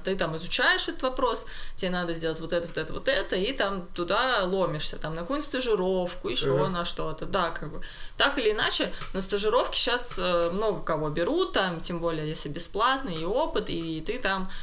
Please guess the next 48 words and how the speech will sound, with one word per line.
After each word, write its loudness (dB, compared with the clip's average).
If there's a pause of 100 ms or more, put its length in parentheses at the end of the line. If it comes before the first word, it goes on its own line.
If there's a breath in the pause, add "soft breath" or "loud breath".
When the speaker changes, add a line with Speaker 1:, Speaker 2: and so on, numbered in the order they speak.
(160 loud breath)
Speaker 1:
и -4
ты 2
там 2
посмотришь, 0
что 0
они -2
делают, 0
и 0
они -2
там -2
на -6
тебя -4
посмотрят, -2
всё -4
супер. -6 (1160 loud breath)
Есть 2
вариант, 2
когда 2
ты -2
как -2
бы -4
хочешь 2
там 0
в -2
нескольких, -2
э, -2
работать -4
компаниях, -2
у -4
тебя -2
есть -4
там -6
резюме -2
или -4
портфолио -4
или -4
ещё -2
что-то, -4
ты 2
им -4
всем 2
высылаешь, 0 (160)
там, -6
да, 0
или -2
звонишь -2
тоже -2
там -6